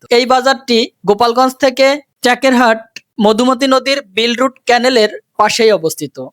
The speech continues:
এবং গোপালগঞ্জ পুলিশ লাইন থেকে টেকেরহাট হাইওয়ে রোডের পাশেই অবস্থিত হয় বাজারটিতে যাতায়াতের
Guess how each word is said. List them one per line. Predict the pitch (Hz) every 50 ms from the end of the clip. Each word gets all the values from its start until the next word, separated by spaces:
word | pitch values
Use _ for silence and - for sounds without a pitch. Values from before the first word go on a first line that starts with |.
| _ _ _ _ _ -
এবং | 226 220 214 226 196 190 208 254 262 _ _ _ _ _ _ _ _ -
গোপালগঞ্জ | 180 208 214 233 233 226 220 247 247 240 - _
পুলিশ | - 247 247 262 254 -
লাইন | 269 269 277 269
থেকে | 262 285 240 208 214 214 240 - _ _ _
টেকেরহাট | - 233 233 226 - 269 254 247 269 269 269 269 - - _ -
হাইওয়ে | - - 220 226 233 247 262 269 262
রোডের | 262 254 208 202 220 - - _ _ _
পাশেই | - 196 196 - - 214 202
অবস্থিত | 190 185 214 214 - - 262 269
হয় | 247 196 196 180 196 - - _ _ _ _ _ -
বাজারটিতে | 180 196 202 214 247 233 247 262 254 277 247
যাতায়াতের | 202 214 214 208 - 262 262 - - 208 208